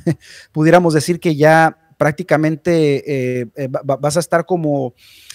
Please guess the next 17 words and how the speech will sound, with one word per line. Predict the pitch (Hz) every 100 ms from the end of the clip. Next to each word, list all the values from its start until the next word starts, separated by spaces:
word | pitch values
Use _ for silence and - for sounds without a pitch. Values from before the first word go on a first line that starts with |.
| _
como | 147 147
las | 147 131
olas, | 202 208 165 151
¿no? | 226 196
Arriba | 139 180 202 202
y | 160
abajo, | 151 180 190 190
un | 170
día | 175 165
sí | 170
vas | 160
a |
estar | 151 156
comprometido, | - 147 139 139 131 196 208 190
un | 170 147
día | 139 131
no. | 175 196 208